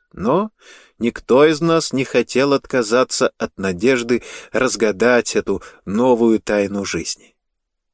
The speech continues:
Наконец настал тот день, когда доктору удалось свести воедино все добытые им сведения, и неедяки перестали быть для нас загадкой.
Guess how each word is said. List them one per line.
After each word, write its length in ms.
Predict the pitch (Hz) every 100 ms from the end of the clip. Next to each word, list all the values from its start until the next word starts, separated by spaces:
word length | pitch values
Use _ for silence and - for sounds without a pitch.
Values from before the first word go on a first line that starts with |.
| _ _ _ -
Наконец 520 | 95 139 208 - -
настал 560 | 156 143 - 147 127
тот 340 | - 113 95 87
день, 380 | 117 165 135 87 _ _ _ _ _
когда 280 | 90 98 110
доктору 600 | 123 143 - 135 135 -
удалось 680 | 135 120 117 123 120 - -
свести 560 | - 113 113 - - 220
воедино 680 | 202 - 92 147 202 190
все 240 | 165 - 135
добытые 640 | 131 117 123 - 117 113
им 260 | - 110 101
сведения, 720 | - 101 101 92 92 92 85 - - -
и 180 | - 127
неедяки 960 | 113 110 95 92 87 78 151 185 208 185 - - -
перестали 720 | - 131 107 - - 127 127 120
быть 360 | 92 107 -
для 180 | - 92
нас 200 | 90 90
загадкой. 800 | 80 78 - - - - _ _